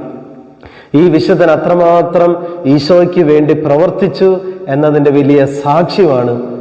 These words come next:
ഇപ്പോഴും അഴുകാത്ത അദ്ദേഹത്തിൻ്റെ ഭൗതിക അവശിഷ്ടം. പ്രിയപ്പെട്ടവരെ, നമ്മുടെ ജീവിതത്തിലും നമ്മൾ ഈശോയ്ക്ക് വേണ്ടി പൂർണ്ണമായിട്ട് കൊടുക്കുമ്പോൾ, ഈ ലോകത്തിൽ തന്നെ ഒരു സാക്ഷ്യമാക്കി,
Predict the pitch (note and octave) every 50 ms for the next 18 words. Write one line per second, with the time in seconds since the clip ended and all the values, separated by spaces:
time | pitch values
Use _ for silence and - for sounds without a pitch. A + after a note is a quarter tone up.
0 | B2 - - C#3+ C3 D3 C#3+ D3+ D#3 D#3 D3+ D3 D3 C#3+ C3+ - - D3 - -
1 | - - - - - C3 C3+ C#3+ D#3 E3+ D#3+ E3 D#3+ D3 C#3 - - C#3+ C3+ C3
2 | B2+ - - - - - - B2+ B2 G#2+ C3 C3 B2+ B2+ A#2+ - B2+ A#2 A#2 A#2+
3 | A#2+ A#2+ A#2+ A#2+ A#2+ - - - - - - - - - B2+ C3 B2+ B2+ C3 C#3+
4 | C3+ B2+ B2 A#2 A#2 A#2+ A#2+ - C#3 B2 - - - - D3 - - - - -
5 | - - - C3 C3 B2 B2 B2 B2 A#2+ A#2+ B2 A#2+ A#2+ A#2+ - A#2+ - - -
6 | - - - B2+ B2 B2 C3 C3 B2+ A#2 B2 B2+ B2+ B2+ B2+ C3+ - - C3+ B2
7 | B2 B2 B2 B2 - - - - - - - - - B2+ B2 C3 C3+ C#3 C#3 C#3
8 | C#3+ D#3+ D#3 D3+ - D#3 D#3+ C#3 C#3 C3+ C3 C3+ C3 C3+ C3 C3 C3 C3 C#3+ C3+
9 | C3+ B2+ A#2+ - C3+ A2+ A#2+ A#2 A#2+ A#2+ B2 A#2 A2+ A#2 A#2 A#2 A#2 - - -
10 | - - - - - C3+ C3+ D3 D#3 D3+ D#3 D#3 D#3+ F3 F#3 F3+ G3+ F#3+ - G3+
11 | F3 C#3+ C3+ C#3 C3+ C3+ C3+ C3 B2+ - - - - - - - B2+ B2+ C3+ C3+
12 | C3 - - D3 C#3+ D#3 D#3+ D#3+ - G3 F3+ D3+ C3 B2+ A#2 G#2+ - A#2